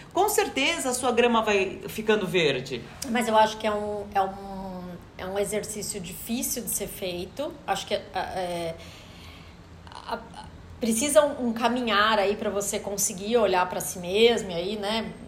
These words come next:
Speaker 2: as, leia livro de autoajudas, né, sei lá o que que você faz aí, mas é, é um caminho que não é fácil. E, e eu acho que a rede social, é, ela piora tudo isso.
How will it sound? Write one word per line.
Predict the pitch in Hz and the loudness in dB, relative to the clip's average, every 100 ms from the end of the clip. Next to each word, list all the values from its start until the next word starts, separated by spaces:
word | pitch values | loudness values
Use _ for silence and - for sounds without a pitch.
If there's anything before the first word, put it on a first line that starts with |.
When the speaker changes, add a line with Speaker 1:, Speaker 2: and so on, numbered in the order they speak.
| - - | -14 -14
Speaker 2:
as, | 156 - - | -14 -14 -12
leia | 185 202 247 247 | 0 6 6 6
livro | 240 214 | 4 2
de | 240 | 4
autoajudas, | 233 247 190 226 247 240 233 226 220 214 202 | 6 4 2 4 6 6 4 4 6 4 2
né, | 214 220 214 | -4 -2 -2
sei | 226 | -2
lá | 233 190 | 0 0
o | |
que | 175 | -2
que | - | -8
você | 196 | -8
faz | - 175 170 | -4 -4 -4
aí, | 196 | -4
mas | 220 214 | -2 0
é, | 196 180 | 0 0
é | 196 | -4
um | |
caminho | 226 196 202 | -2 -6 -6
que | 180 | -6
não | 202 | -4
é | 220 | -4
fácil. | 220 190 220 - - - - - - - | -2 -2 -2 -6 -12 -16 -16 -18 -14 -6
E, | 262 285 - | -2 -2 -4
e | 254 | 4
eu | 269 262 | 6 6
acho | 269 - | 2 -2
que | - | 0
a | 247 | 2
rede | 247 247 | 2 -2
social, | - 226 - 214 240 226 190 - - - - - - - | -2 -2 0 4 6 4 2 -4 -16 -20 -20 -20 -18 -6
é, | 185 185 175 | -2 0 2
ela | 208 220 | 4 4
piora | 226 262 214 190 175 | 2 4 6 6 2
tudo | - 180 | -6 -8
isso. | 175 165 - | -8 -10 -12